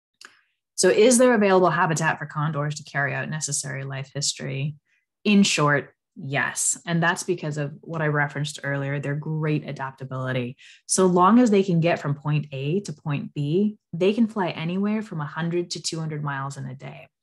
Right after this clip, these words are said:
And our homeland is full of canyons and riverways and mountainways and coastline,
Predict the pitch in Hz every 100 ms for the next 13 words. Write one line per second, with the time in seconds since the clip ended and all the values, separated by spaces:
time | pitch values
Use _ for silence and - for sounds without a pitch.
0 | _ - - - _ - 170 180 233 208
1 | 175 156 156 151 147 151 - - 156 151
2 | 147 147 143 139 131 127 - - - 180
3 | 175 165 160 156 151 - 160 185 170 160
4 | 151 147 143 143 175 160 165 156 143 139
5 | - 147 - 160 - 135 135 135